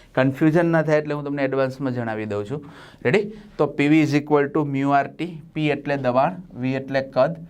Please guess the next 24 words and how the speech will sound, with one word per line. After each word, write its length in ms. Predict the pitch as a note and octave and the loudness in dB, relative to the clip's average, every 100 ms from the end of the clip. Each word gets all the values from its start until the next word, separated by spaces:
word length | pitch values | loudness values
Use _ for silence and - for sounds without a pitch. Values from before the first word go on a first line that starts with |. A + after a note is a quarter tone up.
| - - | -20 -6
મ્યુ 400 | B2 C#3+ E3 C#3+ | -2 0 0 0
વાયુનો 380 | B2+ B2+ C3+ C#3+ | 0 0 2 0
જથ્થો, 460 | C3 B2+ B2+ D#3+ - - - - | 0 -4 -4 -8 -10 -20 -18 -2
આર 280 | A#2+ C#3+ - D3 | 0 0 -2 -4
એ 40 | |
વાયુનો 440 | D3 B2+ A#2+ C3+ C#3+ | 2 2 2 0 -2
સાર્વત્રિક 840 | C#3+ - A#2+ B2+ C#3 - D3+ D3 | -2 -2 0 0 -4 -4 -10 -2
વાયુ 260 | C#3 C3 C#3 | 2 2 2
નિયતાંક 600 | C3 C3 C3 C#3+ D3+ D3 | 0 0 0 -2 -4 -2
અને 160 | B2+ A#2+ | -2 -2
ટી 320 | A#2+ B2+ B2 | -4 -4 -2
એટલે 260 | A#2+ A#2 | -2 -2
તાપમાન. 680 | A#2+ - A2 G#2 - A2 F#2+ G2 - - - - | -4 -4 -2 -2 -6 -10 -10 -10 -20 -20 -20 -6
જોઈ 140 | A2 G2+ | -2 0
લો, 180 | G2+ - - - - - - | -2 -6 -20 -20 -20 -20 -4
મ્યુ 320 | A#2+ C3 D3 D3+ - | 2 4 4 2 -4
મોલની 340 | B2 B2+ B2+ C3+ | 0 2 2 0
સંખ્યા, 560 | C3+ C3 A#2+ C#3+ D3 - - | 0 -2 0 -2 -2 -4 -4
આર 220 | B2+ C3 | 0 0
વાયુનો 600 | B2+ B2 C3+ C#3 C3+ D3+ - - - - | 0 0 0 -2 -6 -8 -14 -20 -20 -20
સાર્વત્રિક 680 | - C3 B2 C3 C3+ D3 D3+ | -2 0 2 0 -2 -4 0
વાયુ 200 | C#3 C#3+ | 2 2
નિયતાંક 520 | C#3+ C#3 C3+ C#3 D3 | 0 -4 -2 -4 -4
આઠ 180 | C3 C3 | -6 -6